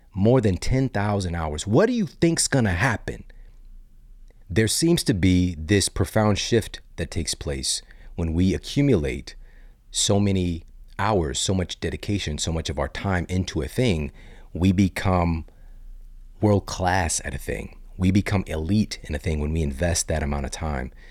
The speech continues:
Regardless of where you begin, you will radically improve by putting that amount of time in. Even prior to reaching that ten thousand hour mark, you're going to grow yourself in such a profound way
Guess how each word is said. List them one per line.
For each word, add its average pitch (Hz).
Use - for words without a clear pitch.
Regardless 104
of 82
where 98
you 90
begin, 73
you 95
will 98
radically 76
improve 87
by 90
putting 104
that 90
amount 80
of 80
time 95
in. 73
Even 165
prior 143
to 127
reaching 127
that 92
ten 107
thousand 92
hour 92
mark, 67
you're 101
going 127
to 92
grow 92
yourself 78
in 78
such -
a 85
profound 78
way 82